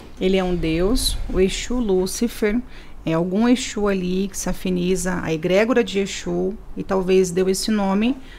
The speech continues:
mas voltado ali pra uma outra vertente, uma outra egrégora. Lúcifer é o portador da luz, é um deus, é uma divindade. Exu Lúcifer, ele entraria nas falanges ali de Exus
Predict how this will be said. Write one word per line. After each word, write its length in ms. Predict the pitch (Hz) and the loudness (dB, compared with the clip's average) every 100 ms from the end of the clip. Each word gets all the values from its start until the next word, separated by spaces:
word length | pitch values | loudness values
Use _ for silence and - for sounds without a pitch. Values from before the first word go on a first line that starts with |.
| - - | -12 -2
mas 240 | 190 196 | 0 0
voltado 680 | 190 202 220 - 185 190 185 | 0 -2 -2 0 2 2 2
ali 340 | 185 175 170 | 0 0 -2
pra 160 | 185 185 | -2 -2
uma 140 | 175 165 | 0 4
outra 340 | 190 254 277 | 6 4 2
vertente, 580 | 247 254 226 202 202 - | 0 0 0 -2 -2 -2
uma 160 | 180 | -2
outra 320 | 170 175 - 214 | 0 -2 -2 -2
egrégora. 440 | 185 165 151 165 | -2 -4 -4 -4
Lúcifer 840 | 165 190 208 - 240 - - 226 262 - - - - - - - | -2 0 -2 -4 -8 -6 -2 0 -2 -6 -18 -18 -16 -14 -14 -10
é 60 | - | -8
o 40 | |
portador 500 | 160 185 185 170 180 196 | -4 -4 -4 -2 -2 0
da 100 | 185 | -2
luz, 640 | 175 175 190 - - - - - | -2 -4 -6 -8 -8 -10 -14 -16
é 120 | - 196 | -4 0
um 120 | 220 | 2
deus, 600 | 196 180 175 190 - - - - | 4 2 2 -4 -6 -8 -8 -6
é 60 | |
uma 160 | 190 170 | -2 -2
divindade. 840 | 170 180 190 196 165 165 - - - - - | -2 -2 -2 0 -2 -4 -8 -10 -12 -16 -10
Exu 320 | - 180 - 214 | -4 -4 -2 -2
Lúcifer, 640 | 214 226 226 247 - 226 | 0 0 0 -2 0 -2
ele 160 | 202 190 | 0 -2
entraria 400 | 196 - 190 214 | -2 0 0 2
nas 220 | 254 247 | 2 2
falanges 580 | - 214 190 185 180 175 | 0 2 2 2 0 -2
ali 240 | 180 175 170 | -2 -2 -2
de 160 | 165 | -2
Exus 560 | 170 - 226 294 - | -2 -2 -2 -2 -4